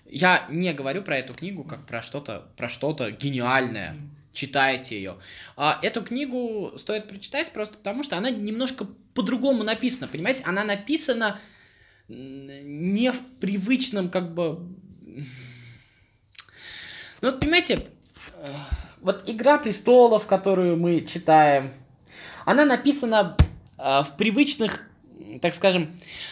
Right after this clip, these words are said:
Speaker 1: а, у нас ведь большая часть книг написана по какому сюжету? По библейскому сюжету, согласитесь. Ну, то есть, э, и фильмы снимаются в основном по библейскому сюжету, и герой в основном библейский.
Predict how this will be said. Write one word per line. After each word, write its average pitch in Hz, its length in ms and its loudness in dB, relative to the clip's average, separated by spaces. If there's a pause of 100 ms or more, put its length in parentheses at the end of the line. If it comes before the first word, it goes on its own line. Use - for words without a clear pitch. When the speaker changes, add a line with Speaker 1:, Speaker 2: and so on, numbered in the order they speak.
(180)
Speaker 1:
а, 131 140 -2 (460)
у 175 100 0
нас 247 280 2
ведь 180 300 -6 (140)
большая 220 440 4
часть 220 220 -2
книг - 360 -6 (260)
написана 190 680 2
по 208 120 -2
какому 214 320 2
сюжету? 135 320 -4
По 247 100 0
библейскому 202 560 2
сюжету, 113 360 -6
согласитесь. - 680 -6 (1300)
Ну, 202 80 -10
то 262 80 2
есть, 254 160 -2
э, 151 680 0
и - 100 -4
фильмы 269 320 4
снимаются 202 420 2
в - 20 -10
основном 175 220 0
по 170 80 0
библейскому 156 480 0
сюжету, 143 360 -2 (320)
и 240 120 4
герой 220 420 8
в 196 60 0
основном 185 380 2
библейский. 165 640 6